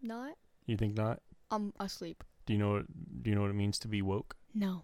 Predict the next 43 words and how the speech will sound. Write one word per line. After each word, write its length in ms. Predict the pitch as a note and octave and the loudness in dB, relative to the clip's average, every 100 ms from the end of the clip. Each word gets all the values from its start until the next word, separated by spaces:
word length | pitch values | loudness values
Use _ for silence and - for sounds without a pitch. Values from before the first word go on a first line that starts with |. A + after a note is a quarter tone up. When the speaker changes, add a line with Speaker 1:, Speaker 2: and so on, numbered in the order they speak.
| - - - | -12 -20 -2
Speaker 2:
I 100 | G2 | 4
don't 180 | G#2 F#2+ | 4 4
think 200 | G2 F2+ | 0 2
anybody 420 | F#2 F2 F2 E2+ | 2 0 0 0
actually 320 | E2+ F2+ - E2 | 0 -2 -2 0
knows 200 | E2 F2+ | 0 -2
what 100 | - | -6
that 160 | F#2+ | -6
means. 240 | F#2 F2+ F#2+ | -4 -4 -4
I 60 | |
think 240 | F#2 F#2+ G2 | -4 -4 -4
that's 160 | - | -6
just 220 | - G2 | -6 -6
a 60 | G2+ | -6
thing 220 | G2+ G2 | -4 -2
they 100 | F#2 | -2
say 340 | - F#2+ F2+ F2 | -2 -2 -2 -2
when 320 | F2 F#2 F#2+ | -2 -2 -4
they 260 | G#2 F#2 F#2 - - - | -6 -6 -8 -12 -16 -4
disagree 420 | G2+ G#2+ G#2 G2 | -4 -4 -4 -2
with 140 | F#2+ | -2
you. 180 | G2+ G2 - - - _ _ - | -4 -6 -8 -20 -20 _ _ -14
Speaker 1:
Um, 320 | G3 F#3 F#3 - _ _ _ _ - - | -10 -8 -10 -12 _ _ _ _ -14 -8
I'm 280 | F#3+ F#3+ | -6 -6
sure 340 | F#3 - G#3 G#3+ | -6 -2 0 2
it 140 | G3 | 2
has 200 | G3+ G3+ | 2 0
some 260 | G3 G#3+ G3+ | 0 0 0
definition 680 | G3 - G3 G3+ - G#3 G3+ | 0 -2 -2 -2 -2 -4 -2
that 160 | F#3+ - | -4 -4
somebody 300 | F#3 F#3 F#3 | -6 -6 -8
made 220 | F3+ - | -8 -8
up. 200 | - - - | -12 -18 -4
Speaker 2:
All 100 | A2 | 2
right. 220 | A2 F3 - - - _ | 2 2 -2 -14 -20 _
Yeah, 160 | A2 - | 4 6
I'm 100 | G#2 | 6
sure 160 | A#2 | 4
it 60 | G#2+ | 4
does 180 | C#3+ - | 4 2
somewhere. 440 | C#3 D3 A2+ C3 - - - | 2 2 2 0 -8 -20 -8
But, 440 | F#2+ G2+ G2+ - - | 2 6 6 2 2
uh, 300 | G2 G2+ | 2 2